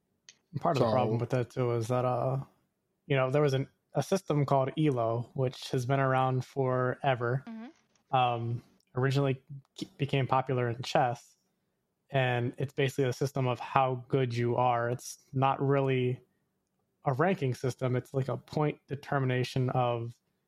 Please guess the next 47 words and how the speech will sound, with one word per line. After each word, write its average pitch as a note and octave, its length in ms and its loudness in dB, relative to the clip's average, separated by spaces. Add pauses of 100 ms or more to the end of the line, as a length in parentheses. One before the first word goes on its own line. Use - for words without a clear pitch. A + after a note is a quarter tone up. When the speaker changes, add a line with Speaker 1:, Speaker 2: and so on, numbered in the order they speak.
(320)
Speaker 1:
how D3 280 2
capable C3+ 540 -2
you B2 200 0
are B2 180 0
against B2+ 480 -4
other C3+ 240 2
people B2+ 440 -2
as A#2+ 200 0
a A#2 160 0
whole. A#2+ 540 -4 (1300)
Speaker 3:
Yeah. G3 140 -2 (160)
Speaker 1:
And D3 100 0
these A#2+ 140 0
new D3+ 180 4
rank D3+ 260 2
systems A#2+ 440 -2
just - 180 -4
kinda C3+ 260 2
just A2+ 220 -6
tally C3+ 420 2
up - 180 -4
points C3 380 0
based B2 300 -2
on A#2+ 160 0
what A#2 260 -2
you A#2 60 -2
did A#2+ 500 0
rather B2 280 0
than, B2 560 0
you C#3 100 0
know, A#2+ 160 0
where C3 260 0
you B2 200 0
sit C3 240 0
as A#2+ 200 0
a A#2 60 -2
whole. A#2+ 420 -4 (640)
And A#2+ 460 -2
that's C3+ 200 -2
kinda C3 200 4
my B2+ 160 2
Speaker 2:
See B2+ 60 0
Speaker 1:
issue, B2+ 180 -2
is B2 60 0
that B2 140 -2
all C3+ 180 2
these, C3 320 -4